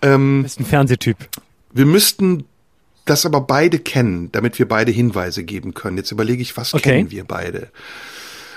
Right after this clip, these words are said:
Speaker 2: Hm.
Speaker 1: Ähm, kennst du den Film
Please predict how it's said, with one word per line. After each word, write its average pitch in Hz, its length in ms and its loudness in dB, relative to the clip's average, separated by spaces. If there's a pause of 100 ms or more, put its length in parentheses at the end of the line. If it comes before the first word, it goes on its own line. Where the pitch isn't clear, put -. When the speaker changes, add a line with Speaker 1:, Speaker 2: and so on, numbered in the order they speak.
(160)
Speaker 2:
Hm. 131 140 -8
Speaker 1:
Ähm, 107 1000 -6 (640)
kennst 170 340 2
du 226 60 2
den 208 220 4
Film 190 680 2